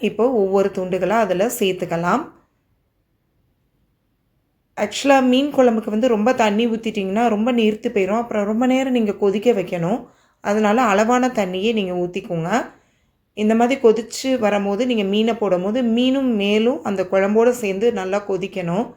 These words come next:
நீங்க மீன் வந்து போட்டதும் எடுக்கணும்னு நினைக்க வேண்டாம். மீன் வந்து நல்லா கொதிச்சாதான் வெந்து வரும். இப்போ நான் கரண்டியை வச்சு லைட்டா அதை கிளறி விட்டுட்டு நல்லா கொதிக்க விட்டுட்டேன். ஒரு பத்து நிமிஷத்துலேயே நல்லா கொதிக்க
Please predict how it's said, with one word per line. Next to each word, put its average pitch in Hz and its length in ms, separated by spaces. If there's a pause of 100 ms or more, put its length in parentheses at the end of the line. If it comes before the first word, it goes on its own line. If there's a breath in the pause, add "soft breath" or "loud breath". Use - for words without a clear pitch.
(600 soft breath)
நீங்க 208 200 (100)
மீன் 262 260
வந்து 220 220
போட்டதும் 233 460
எடுக்கணும்னு 208 460
நினைக்க 180 220 (100)
வேண்டாம். 190 360
மீன் 226 260
வந்து 202 220
நல்லா 190 220 (100)
கொதிச்சாதான் 208 720
வெந்து 196 360
வரும். 180 260 (840)
இப்போ 220 300
நான் 214 140
கரண்டியை 202 420
வச்சு 185 220 (160)
லைட்டா 185 320
அதை 190 180
கிளறி 185 320
விட்டுட்டு 180 280 (120)
நல்லா 190 200 (100)
கொதிக்க 185 360
விட்டுட்டேன். 180 400 (760)
ஒரு 180 160 (240)
பத்து 202 300
நிமிஷத்துலேயே 247 640
நல்லா 202 160 (100)
கொதிக்க 190 240